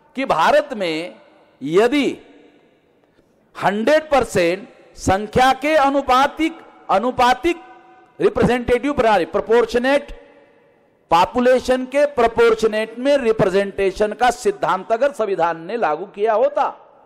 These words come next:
तो ब्राह्मण का रूल खत्म हो गया होता। मतलब, electoral system क्या काम कर सकता है, वो आपको समझा रहा हूं। <clears throat> दूसरी बात,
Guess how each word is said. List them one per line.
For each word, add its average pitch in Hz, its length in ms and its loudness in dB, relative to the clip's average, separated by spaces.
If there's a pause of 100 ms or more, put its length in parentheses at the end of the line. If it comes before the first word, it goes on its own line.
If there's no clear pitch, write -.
(160)
तो - 60 -20
ब्राह्मण 165 260 -6
का 185 120 -4
रूल 180 120 -6
खत्म 220 220 -8
हो 180 100 -8
गया 95 140 -16
होता। - 220 -20 (1500)
मतलब, 139 340 -4
electoral 202 580 -2
system 214 460 -6
क्या 208 160 0
काम 160 260 -4
कर 156 140 -8
सकता 180 320 -8
है, 196 60 0
वो 190 80 -2
आपको 185 240 -4
समझा 180 280 -4
रहा 67 100 -8
हूं। - 60 -20 (1600)
<clears throat> - 140 -8 (1160)
दूसरी 190 320 4
बात, 226 420 0